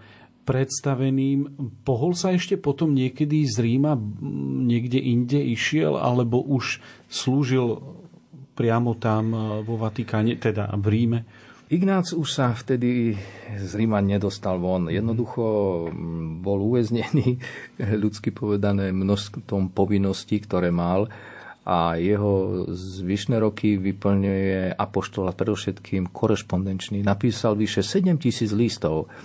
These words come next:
Speaker 1: Mhm.
Speaker 2: e, ktorými riadil celú reholu, ktorými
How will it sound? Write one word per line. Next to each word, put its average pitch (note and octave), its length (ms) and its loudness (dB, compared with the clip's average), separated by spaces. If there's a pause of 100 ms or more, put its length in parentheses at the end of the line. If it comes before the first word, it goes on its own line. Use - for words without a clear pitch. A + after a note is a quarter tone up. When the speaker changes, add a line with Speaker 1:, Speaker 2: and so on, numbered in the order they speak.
(120)
Speaker 1:
Mhm. A2+ 160 -2
Speaker 2:
e, C#3+ 40 0 (440)
ktorými G#2 480 0
riadil A2+ 480 0
celú G#2 320 -2
reholu, G2+ 560 0
ktorými F#2 480 -4